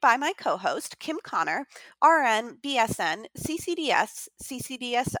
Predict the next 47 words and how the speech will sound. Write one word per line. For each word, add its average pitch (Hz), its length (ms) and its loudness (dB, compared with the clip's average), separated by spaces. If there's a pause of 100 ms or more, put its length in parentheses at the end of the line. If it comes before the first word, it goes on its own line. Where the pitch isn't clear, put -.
O, 156 280 0 (340)
C - 180 -4
D 359 140 2
I 330 240 8
Education 240 480 -2
Specialist - 540 -4
for - 160 -2
Actus - 420 -4
at - 140 -8
H 160 180 -12
C - 160 -10
Pro. 392 300 -2 (800)
She - 160 -6
serves 294 220 0
as 254 100 -8
a 294 40 -2
full-time 415 480 -4
instructor 220 480 -4
for - 220 -10
H 190 220 -8
C 247 120 -8
Pro 214 220 -6
C - 200 -10
D 269 120 -2
I 302 80 4
boot 226 280 -6
camps 180 340 -8
and 214 80 -14
Propel 214 400 0 (200)
C 247 200 -12
D 240 120 -4
I 175 180 4
advisory 180 580 0
services. - 760 -8 (400)
She's 269 220 -4
a 254 80 -2
subject 247 340 0
matter 226 300 2
expert - 380 0
for - 160 -6
Actus 349 500 0
and 254 140 -2 (100)
frequently 359 480 -6
writes 208 380 2
for 202 180 -4
Actus 180 340 -2
publications 180 800 -8